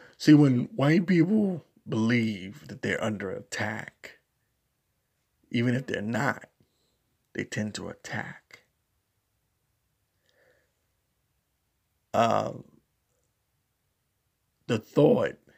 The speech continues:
that the media is biased towards white people, that there's this racial bias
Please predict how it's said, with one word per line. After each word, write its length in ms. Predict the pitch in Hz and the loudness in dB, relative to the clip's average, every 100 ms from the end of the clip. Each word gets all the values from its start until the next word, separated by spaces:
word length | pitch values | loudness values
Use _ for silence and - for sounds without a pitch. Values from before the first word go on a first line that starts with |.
| _ _ - _ | _ _ -20 _
that 440 | 113 107 113 - _ _ _ _ _ _ _ _ _ _ _ _ _ _ _ _ _ _ _ _ _ _ _ - | -4 0 0 -2 _ _ _ _ _ _ _ _ _ _ _ _ _ _ _ _ _ _ _ _ _ _ _ -6
the 100 | 110 | -2
media 800 | 117 139 143 139 - 101 98 - _ _ _ _ - | 2 4 4 4 2 0 -6 -14 _ _ _ _ -8
is 220 | 107 104 | -6 -4
biased 920 | 107 110 113 123 117 104 104 - - - - | -4 0 2 2 -2 -4 -6 -10 -18 -20 -8
towards 880 | 107 104 104 104 104 101 - - - _ _ _ _ _ _ _ _ _ _ _ _ _ _ _ _ _ _ _ _ _ _ | -4 -2 -2 0 -2 -4 -8 -18 -18 _ _ _ _ _ _ _ _ _ _ _ _ _ _ _ _ _ _ _ _ _ _
white 220 | 117 120 120 | -2 0 0
people, 460 | 107 - 55 - _ | -4 -6 -14 -16 _
that 280 | 117 110 - - _ _ _ _ _ _ _ _ _ _ _ - | -6 -4 -6 -14 _ _ _ _ _ _ _ _ _ _ _ -4
there's 260 | 113 107 | -2 -2
this 260 | 110 98 - | -4 -6 -4
racial 440 | 117 127 - 113 | 0 0 2 -2
bias 880 | 117 - 120 117 113 80 67 - | -2 -4 0 2 0 -4 -8 -16